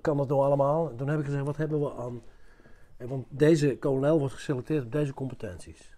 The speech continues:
Daarom hebben we hem, hè, hij moet extern, hij heeft die dingen. Toen zei ik ook tegen de achterban: "Wat hebben we aan een kok die niet kan koken, maar wel een groene beret heeft? Wat hebben we aan een korpscommandant die wel een groene beret heeft, maar geen korpscommandant is?"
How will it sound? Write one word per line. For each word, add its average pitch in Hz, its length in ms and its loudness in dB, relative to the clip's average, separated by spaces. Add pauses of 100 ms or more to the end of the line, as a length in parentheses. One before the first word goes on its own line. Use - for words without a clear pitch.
Daarom 139 300 -2
hebben 131 220 -2
we 120 60 -4
hem, 127 140 -4
hè, 127 280 -8
hij 101 100 -10
moet 101 380 -10
extern, 156 520 -2
hij 95 140 -10
heeft 98 200 -8
die 151 120 0
dingen. 139 300 -2 (1080)
Toen 139 100 -2
zei 165 200 6
ik 175 120 4
ook 147 100 6
tegen 139 200 0
de 131 60 0
achterban: 131 320 -2
"Wat 147 140 -2
hebben 160 220 2
we 131 140 0
aan 131 140 -4
een 123 140 -6
kok 190 300 4 (100)
die 113 200 -6
niet 180 200 0
kan 127 140 -4
koken, 160 300 4
maar 120 80 -2
wel 127 140 -2
een 120 60 -4
groene 120 200 -4
beret 107 280 -6
heeft? 85 240 -16 (1400)
Wat 113 160 -6
hebben 156 200 6
we 131 60 0
aan 135 80 -2
een 117 60 -4
korpscommandant 165 680 0 (500)
die 110 340 -4 (640)
wel 151 180 2
een 175 60 2
groene 151 200 2
beret 139 240 0
heeft, 143 260 -4
maar 123 160 -4
geen 127 160 -4
korpscommandant 101 560 -6
is?" - 140 -20